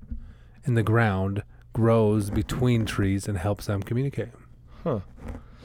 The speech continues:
Speaker 2: That is so weird to me. Like
Speaker 1: They also use mushrooms for, like, um, radiation poisoning in this whole city. Have you seen those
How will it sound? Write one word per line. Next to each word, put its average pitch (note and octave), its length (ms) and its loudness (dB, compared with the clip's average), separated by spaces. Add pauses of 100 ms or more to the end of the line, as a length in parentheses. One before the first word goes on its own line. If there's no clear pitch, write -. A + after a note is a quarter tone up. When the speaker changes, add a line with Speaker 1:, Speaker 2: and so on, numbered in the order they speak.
(340)
Speaker 2:
That D#3 140 2
is G2+ 120 2
so C3+ 300 2
weird A2 360 2
to A2+ 120 -6
me. A2+ 220 -2 (180)
Like A2+ 240 2
Speaker 1:
They C#3 180 2
also F3 220 4
use C#3 360 2
mushrooms C3+ 560 2
for, C#3+ 200 0
like, C3 280 0 (460)
um, C#3+ 600 0 (500)
radiation D3 760 0
poisoning A#2 520 0
in A#2 80 0
this A2+ 180 0
whole B2+ 180 2
city. A2+ 300 2
Have G#2+ 80 2
you A2+ 60 -2
seen B2+ 180 0
those A#2 200 2